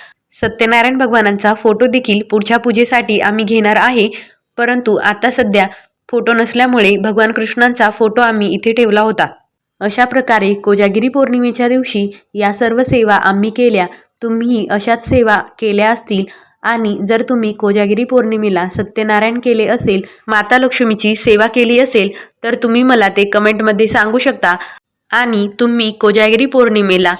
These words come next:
माता लक्ष्मीची, भगवान विष्णूंची सेवा केली असेल, तर आपल्या या व्हिडिओला लाईक करा आणि चॅनलला सबस्क्राईब करा. माता लक्ष्मी, भगवान विष्णू आपल्या सर्वांच्या सर्व चांगल्या इच्छा पूर्ण करो,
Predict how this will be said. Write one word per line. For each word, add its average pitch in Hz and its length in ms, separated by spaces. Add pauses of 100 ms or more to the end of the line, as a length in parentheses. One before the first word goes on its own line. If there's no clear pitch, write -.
(200)
माता 202 260
लक्ष्मीची, 220 580
भगवान 202 340
विष्णूंची 220 480
सेवा 208 280
केली 226 300
असेल, 226 280 (360)
तर 220 100
आपल्या 214 360
या 208 240
व्हिडिओला 214 380
लाईक 202 300
करा 196 240 (260)
आणि 214 220
चॅनलला 196 440
सबस्क्राईब 247 520
करा. 185 160 (560)
माता 214 340
लक्ष्मी, 254 540 (220)
भगवान 220 400
विष्णू 226 440 (240)
आपल्या 202 300
सर्वांच्या 202 640
सर्व 226 400
चांगल्या 208 400
इच्छा 240 280
पूर्ण 226 380
करो, 202 260